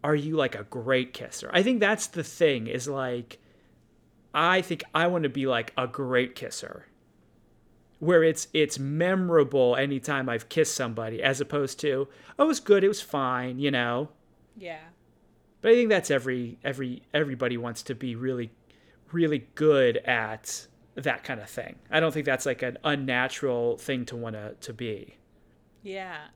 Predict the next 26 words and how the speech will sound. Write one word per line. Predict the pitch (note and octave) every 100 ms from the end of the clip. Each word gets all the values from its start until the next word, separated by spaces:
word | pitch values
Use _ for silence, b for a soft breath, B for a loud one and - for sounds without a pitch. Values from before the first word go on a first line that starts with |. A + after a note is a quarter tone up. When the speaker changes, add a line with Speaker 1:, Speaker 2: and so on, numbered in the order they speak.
| _
Speaker 2:
Should | - B3
we | B3
say | A3+ G3+ G#3+ A#3
if | G#3+ -
anyone | F#3+ G3 G3 F3+
out | E3+ F3+
there | F3+
has | E3
kissed | - F3 -
Clayton, | - D#3 D#3+ _ A#3 A#3 A#3+ B3 _ _
you | G3
know, | E3+ D#3 F#3+
email | F#3+ E3+ D#3+
us, | E3+ E3+
let | F3
us | E3+ -
<laughs> |
know | A3 A#3
how | B3
it | G3+ A#3
was? | A3+ - C4+ B3 - - - - b b b b b b b b -
Speaker 1:
No, | G3 G3
let's | G3 G#3+ D#3+
not | D#3+ E3+
do | E3
that. | D3